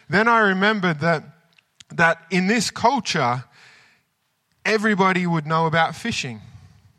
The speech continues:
It was their main source of food. It was a, a commodity. It was something that they were able to trade. They lived by the sea. Everyone would know about fishing. Every fisherman would have a,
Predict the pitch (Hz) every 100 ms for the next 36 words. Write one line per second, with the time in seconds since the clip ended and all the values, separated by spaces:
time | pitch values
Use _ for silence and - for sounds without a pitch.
0 | _ _ _ - 160 156 156 151 156 160
1 | 175 180 - 175 160 - 135 - 196 147
2 | 117 - _ _ _ _ _ 156 147 156
3 | 139 147 143 143 - 156 151 175 185 165
4 | 127 110 - - - - 147 147 139 -
5 | 170 165 170 160 160 156 156 156 147 139
6 | 135 - 185 170 143 139 143 147 165 143
7 | 156 156 143 - - 180 131 110 _ _
8 | - _ _ 185 202 202 202 190 175 190
9 | 185 180 170 147 - 208 - 165 180 185
10 | 170 - 208 - 185 165 165 156 165 156
11 | 156